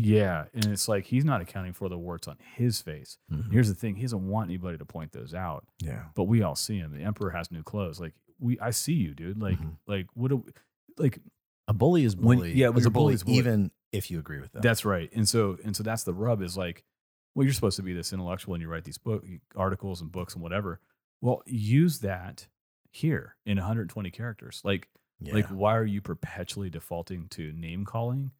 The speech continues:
Speaker 1: in place of addressing real issues? Like,
Speaker 2: Mm-hmm.
Speaker 1: what, like, um, how about offer a vision of what the future should look like in pandemic going forward, and
Speaker 2: Yeah.
Speaker 1: let that, the,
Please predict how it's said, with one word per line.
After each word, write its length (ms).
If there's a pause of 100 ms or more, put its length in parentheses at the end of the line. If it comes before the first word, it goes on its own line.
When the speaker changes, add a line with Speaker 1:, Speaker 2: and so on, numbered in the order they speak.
(360)
Speaker 1:
in 160
place 280
of 100
addressing 460
real 200
issues? 360
Like, 140
Speaker 2:
Mm-hmm. 220
Speaker 1:
what, 280 (640)
like, 280 (160)
um, 560 (520)
how 280
about 380
offer 400
a 60
vision 640
of 260
what 220
the 80
future 320
should 240
look 160
like 260 (140)
in 160
pandemic 640
going 240
forward, 500 (360)
and 240
Speaker 2:
Yeah. 40
Speaker 1:
let 260
that, 240 (140)
the, 360